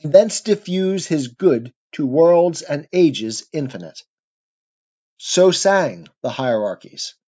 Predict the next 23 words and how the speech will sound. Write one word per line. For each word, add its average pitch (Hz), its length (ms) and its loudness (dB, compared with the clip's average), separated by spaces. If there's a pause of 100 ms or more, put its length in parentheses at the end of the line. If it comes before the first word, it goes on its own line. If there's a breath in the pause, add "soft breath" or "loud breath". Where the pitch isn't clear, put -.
(680)
Meanwhile 156 580 4
the 147 100 -6
Son, 107 480 -2 (220)
on 165 180 6
his 160 180 2
great 196 320 4
expedition 156 720 -2
now 131 260 0
appeared, 143 520 -6 (480 soft breath)
girt 170 500 4
with 175 200 0
omnipotence, 175 880 -2 (180 loud breath)
with 175 160 0
radiance 156 640 2
crowned 110 500 -4
of 151 120 -2
majesty 170 640 2
divine, 131 580 -8 (680)
sapience 143 800 -2 (100)
and 147 260 -2
love 147 420 2
immense, 143 680 -4 (300)
and 156 180 2